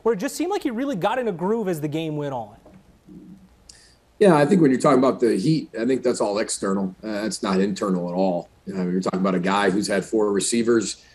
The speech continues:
Speaker 2: rotate in throughout the entire year. Uh, most of our receivers have been out the entire year, uh, back and forth, back and forth. Um, had five running backs out.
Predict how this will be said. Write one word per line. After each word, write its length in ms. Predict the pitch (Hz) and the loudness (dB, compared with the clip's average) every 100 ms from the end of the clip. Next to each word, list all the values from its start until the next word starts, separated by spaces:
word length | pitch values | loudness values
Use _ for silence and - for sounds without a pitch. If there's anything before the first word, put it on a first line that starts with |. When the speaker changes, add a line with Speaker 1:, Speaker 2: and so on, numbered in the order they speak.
| _ | _
Speaker 2:
rotate 400 | 120 117 120 123 | 2 2 4 2
in 240 | 110 113 117 | 4 2 0
throughout 300 | 113 110 113 | -2 -2 -4
the 80 | |
entire 320 | 104 110 113 110 | -4 0 0 2
year. 480 | 107 117 127 120 - | 2 2 2 -2 -12
Uh, 100 | 101 | -14
most 300 | 98 107 - | -6 -6 -4
of 80 | 107 | -4
our 100 | 107 | -4
receivers 420 | 98 - 107 104 | -4 -8 -8 -10
have 120 | 98 95 | -8 -4
been 140 | 104 | 0
out 200 | 110 - | 0 -2
the 120 | 117 | -6
entire 360 | 113 117 120 120 - | -4 -2 0 -2 -2
year, 320 | 123 139 - _ _ _ _ | -2 -4 -8 _ _ _ _
uh, 400 | 107 101 98 98 | -2 2 2 0
back 300 | 90 110 110 | 0 -2 -2
and 120 | 107 98 | -8 -6
forth, 300 | 113 107 113 | -4 -2 -2
back 240 | 110 110 | -2 -2
and 100 | 107 | -8
forth. 440 | - 113 117 - - | -6 -4 -4 -6 -18
Um, 300 | 101 101 98 | -20 -20 -12
had 180 | 107 98 | -10 -6
five 300 | - 113 107 | -2 0 0
running 240 | 110 113 113 | -2 -2 -2
backs 260 | 117 - | -2 -2
out. 320 | 117 123 - | 0 0 -2